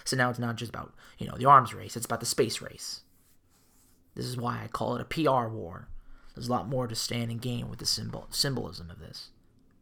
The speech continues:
Perhaps what really kind of almost escalated us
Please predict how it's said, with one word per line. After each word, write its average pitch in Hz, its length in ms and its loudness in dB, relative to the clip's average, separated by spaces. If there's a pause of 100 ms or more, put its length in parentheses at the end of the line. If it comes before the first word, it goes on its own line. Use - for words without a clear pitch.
(2250)
Perhaps 156 360 6
what 139 100 0
really 170 340 10
kind 143 280 2
of 123 60 0
almost 127 320 0
escalated 117 580 -2
us - 320 -2